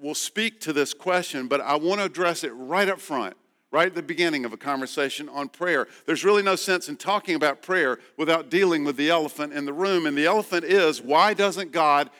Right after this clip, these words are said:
answer our prayers all the time? Some of you would think, any of the time. Why does it feel like I'm talking to the ceiling? Does prayer make a difference?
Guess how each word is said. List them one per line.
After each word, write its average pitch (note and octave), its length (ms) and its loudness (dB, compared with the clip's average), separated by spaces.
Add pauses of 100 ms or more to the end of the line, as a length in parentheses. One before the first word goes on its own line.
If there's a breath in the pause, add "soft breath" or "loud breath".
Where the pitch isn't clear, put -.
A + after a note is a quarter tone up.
(100)
answer F3 480 -2
our E3 220 0
prayers G3 500 -2
all C#3+ 300 -2
the A#2 80 -6
time? G#2+ 500 -8 (480 soft breath)
Some F3 240 -2
of D3 160 -4
you D3 100 0
would C3+ 160 -4
think, D3+ 340 -4 (260)
any A3 320 2
of A2+ 160 -4
the A2 60 -14
time. F2 420 -12 (1500)
Why F#3+ 180 6
does A#3 160 2
it G#3 140 -2
feel G#3 240 2
like E3+ 180 4
I'm D#3 140 0
talking E3+ 420 0
to F#3+ 80 0
the F#3 80 -6
ceiling? F3 540 0
Does D3+ 180 0
prayer G#3+ 400 0
make F3 380 0
a G3+ 60 0
difference? F3+ 680 -4